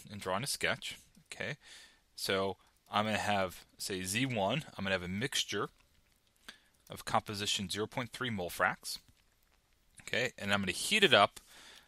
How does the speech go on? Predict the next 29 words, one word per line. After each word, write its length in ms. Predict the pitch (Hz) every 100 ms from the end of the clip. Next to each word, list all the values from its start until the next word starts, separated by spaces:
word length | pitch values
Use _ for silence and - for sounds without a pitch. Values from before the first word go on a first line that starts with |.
| _ -
until 540 | 113 104 - 117 113 110
it 180 | 113 120
is, 500 | 110 104 104 101 - - - - -
um, 280 | 92 85 82
seventy 680 | - - 139 127 120 117 110
point 600 | - - 104 104 - - _ _ _ -
eight 400 | 98 92 107 101
two 140 | -
degrees 320 | 92 - 82
C. 300 | - - - - - - - -
Okay, 240 | - 101 - - - - - -
so 160 | - -
you're 160 | 92 95
gonna 160 | 92
heat 220 | - 175
it 80 | 139
up 120 | 120 -
to 60 |
seventy 340 | - 135 123 117
point 260 | - 104
eight 100 | 101
two 140 | - 95
degrees 300 | 82 78 -
C. 240 | - - - - - - - -
So 160 | - 120
then 160 | 113
my 100 | 110
question 520 | - - 220 - 127
is, 320 | 107 180 -